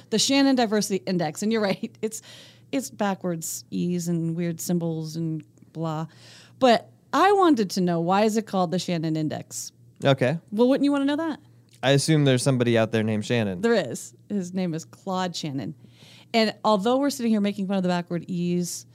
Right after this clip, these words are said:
Speaker 1: and all the crazy symbols. Claude Shannon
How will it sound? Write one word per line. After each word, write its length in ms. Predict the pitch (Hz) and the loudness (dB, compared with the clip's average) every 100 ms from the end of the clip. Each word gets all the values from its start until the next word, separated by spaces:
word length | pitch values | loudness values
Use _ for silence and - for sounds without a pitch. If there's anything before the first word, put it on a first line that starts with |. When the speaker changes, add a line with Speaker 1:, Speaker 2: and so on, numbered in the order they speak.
| _ _ 190 | _ _ -6
Speaker 1:
and 100 | 180 | -4
all 80 | 180 | -4
the 80 | |
crazy 280 | 175 185 175 | -2 -2 0
symbols. 540 | 165 180 165 165 160 - _ _ _ _ - - | 0 0 0 -2 -4 -10 _ _ _ _ -20 -20
Claude 440 | - 254 247 302 277 | -4 4 6 6 4
Shannon 640 | - 240 220 196 180 185 | 0 2 2 2 2 0